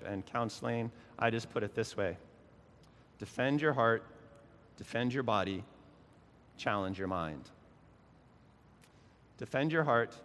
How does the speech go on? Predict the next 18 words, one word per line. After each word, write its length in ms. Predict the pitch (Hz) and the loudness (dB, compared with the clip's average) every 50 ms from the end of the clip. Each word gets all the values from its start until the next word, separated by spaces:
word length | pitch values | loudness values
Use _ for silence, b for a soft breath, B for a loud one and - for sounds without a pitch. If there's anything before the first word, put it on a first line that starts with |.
| - - - - - - - - - - - | -20 -20 -20 -20 -20 -20 -20 -20 -20 -18 -16
defend 340 | - - - 113 113 117 123 | -12 -6 -4 -2 0 0 0
your 120 | 135 127 | 0 2
body, 360 | 117 113 104 92 95 98 92 117 - - - - - - - - - - - - - - - - - - | 4 4 4 4 2 -2 -6 -8 -12 -16 -20 -20 -20 -20 -20 -20 -20 -20 -20 -20 -20 -20 -20 -20 -20 -8
challenge 400 | - 117 98 92 92 90 90 90 | -4 -2 -2 -2 -2 -4 -4 -4
your 80 | 95 | -4
mind. 380 | 92 95 92 87 80 71 62 - - - - - - - - - - - - - - - - - - - - - - - - - - - - - - - - B B B B B B B B B B - - - - | -2 -2 -2 -2 -2 -4 -8 -12 -18 -20 -20 -20 -20 -20 -20 -20 -20 -20 -20 -20 -20 -20 -20 -20 -20 -20 -20 -20 -20 -20 -20 -20 -20 -20 -20 -20 -20 -20 -20 B B B B B B B B B B -20 -20 -6 0
By, 300 | - 113 110 113 117 - - - | 4 4 4 4 4 0 -4 -4
you 100 | 147 143 | -2 0
know, 80 | 120 113 | 0 0
defend 380 | 113 117 - - 135 127 123 | 0 -2 -2 0 0 2 2
your 120 | 117 117 110 | 2 0 2
heart, 300 | - 127 117 113 107 - - | 2 4 4 2 2 0 -4
I 120 | 113 107 107 | -6 -4 -2
mean, 400 | 110 110 107 107 104 107 117 - | -2 -2 -2 -2 -2 -4 -4 -6
you 60 | - | -6
know, 60 | 165 | -6
make 200 | 170 175 170 165 | -4 -4 -4 -4
sure 440 | - - - 165 156 147 143 139 127 | -4 -4 -2 2 4 4 4 2 0